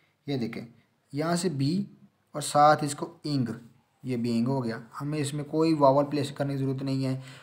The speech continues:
कोई इसको चेंज करने की ज़रूरत नहीं है। इसी तरह ये वर्ड है डूइंग, इसमें क्या करेंगे, डी डार्क सर-, ए, कॉन्सोनेंट और साथ ये इंग, ये डूइंग हो गया।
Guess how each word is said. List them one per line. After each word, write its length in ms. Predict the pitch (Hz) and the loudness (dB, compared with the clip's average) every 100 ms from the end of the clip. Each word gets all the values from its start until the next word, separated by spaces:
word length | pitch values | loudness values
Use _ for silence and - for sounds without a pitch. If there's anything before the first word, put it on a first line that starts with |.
| - | -10
कोई 180 | - 170 | -2 0
इसको 200 | 160 - | 0 -2
चेंज 240 | 143 139 131 | -2 0 0
करने 180 | 123 | -2
की 60 | 120 | -4
ज़रूरत 200 | 113 - | -8 -8
नहीं 160 | 90 - | -14 -16
है। 80 | - _ _ _ _ _ _ _ _ | -20 _ _ _ _ _ _ _ _
इसी 200 | 180 196 | -4 -4
तरह 400 | 190 151 131 139 131 - _ _ _ 147 | 2 4 4 2 -6 -18 _ _ _ -8
ये 200 | 151 165 | -2 0
वर्ड 400 | 139 131 131 117 | 4 4 4 2
है 360 | 107 143 - _ _ _ _ _ - | 0 -6 -16 _ _ _ _ _ -8
डूइंग, 400 | 135 135 131 104 - - _ _ - | -2 0 0 -2 -8 -20 _ _ -16
इसमें 240 | 160 190 | -6 4
क्या 120 | 196 | 6
करेंगे, 400 | 185 175 165 170 - - _ _ - | 6 4 2 -4 -6 -20 _ _ -8
डी 220 | 135 147 | -2 -2
डार्क 280 | 165 127 120 | 4 4 2
सर-, 420 | - 156 - - | -2 -6 -10 -12
ए, 400 | 135 131 127 127 123 | -4 0 2 2 2
कॉन्सोनेंट 380 | 165 - 185 190 - _ _ _ | 0 0 -2 -4 -12 _ _ _
और 60 | 131 | -6
साथ 280 | - 135 135 | 2 4 4
ये 100 | 143 | 2
इंग, 300 | 143 117 98 - _ | -2 -4 -4 -10 _
ये 100 | 123 | -8
डूइंग 260 | 117 131 185 | -4 -2 0
हो 120 | 214 | 0
गया। 200 | 147 120 | -2 -6